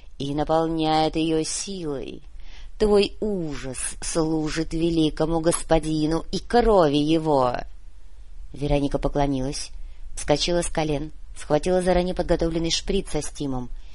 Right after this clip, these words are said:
и ввела наркотик в набухшую на шее Сокольникова вену. Глаза Вовчика наполнились золотом кадав. Крики умолкли, синий огонь погас,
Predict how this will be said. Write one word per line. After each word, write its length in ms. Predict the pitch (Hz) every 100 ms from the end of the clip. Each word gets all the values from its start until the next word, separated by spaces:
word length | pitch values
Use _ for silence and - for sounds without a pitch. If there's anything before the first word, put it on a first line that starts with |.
| - - -
и 120 | - 190
ввела 340 | 202 220 180
наркотик 460 | 180 180 151 - -
в 60 |
набухшую 480 | 170 147 139 - 156
на 100 | 156
шее 220 | - 147
Сокольникова 640 | 139 - 139 139 139 147 147
вену. 300 | 139 123 113 - - - - - - -
Глаза 360 | 139 151 147 156
Вовчика 600 | 165 180 - - 170 156 -
наполнились 640 | 160 - 156 151 156 160
золотом 380 | 139 135 139 139
кадав. 520 | 135 143 131 127 - - - - - - - -
Крики 400 | 170 202 - 214
умолкли, 680 | 196 190 185 156 - 127 - - -
синий 320 | - 160 160
огонь 260 | 151 151 156
погас, 480 | 151 151 135 -